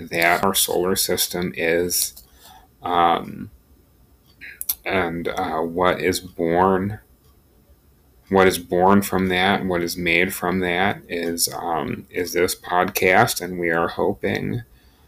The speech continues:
um, other things too. Uh, we are creating,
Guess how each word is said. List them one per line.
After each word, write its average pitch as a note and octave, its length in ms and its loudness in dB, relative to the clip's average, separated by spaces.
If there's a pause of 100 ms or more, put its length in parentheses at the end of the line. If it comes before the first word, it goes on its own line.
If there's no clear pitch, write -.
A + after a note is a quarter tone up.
(300)
um, F2 420 -2
other G2 300 2
things G#2 440 0
too. A2+ 540 2 (180)
Uh, F2+ 360 0 (160)
we G2 240 4
are F2+ 260 4
creating, G2 880 0